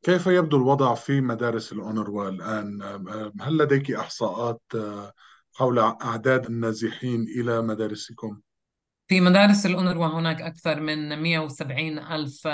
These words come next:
Speaker 2: شخص اضطروا للنزوح إلى مدارس الأونروا وإلى مراكز أخرى، آه، لأنه وصلت السعة ذروتها في مدارسنا،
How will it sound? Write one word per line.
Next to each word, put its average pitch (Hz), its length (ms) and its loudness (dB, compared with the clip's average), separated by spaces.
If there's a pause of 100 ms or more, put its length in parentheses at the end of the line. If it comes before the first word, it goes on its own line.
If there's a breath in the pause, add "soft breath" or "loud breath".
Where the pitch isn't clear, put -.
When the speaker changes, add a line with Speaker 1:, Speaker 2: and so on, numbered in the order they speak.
Speaker 2:
شخص 156 400 -6
اضطروا 151 500 -6
للنزوح 143 640 -4
إلى 151 360 -2
مدارس 139 500 -2
الأونروا 143 380 -4
وإلى 139 520 -2
مراكز 135 600 -2
أخرى، 202 420 0 (420 loud breath)
آه، 139 240 0
لأنه 143 640 -4 (400)
وصلت 151 540 0
السعة 135 800 0 (140)
ذروتها 143 580 -2
في 143 260 -8
مدارسنا، 143 640 -4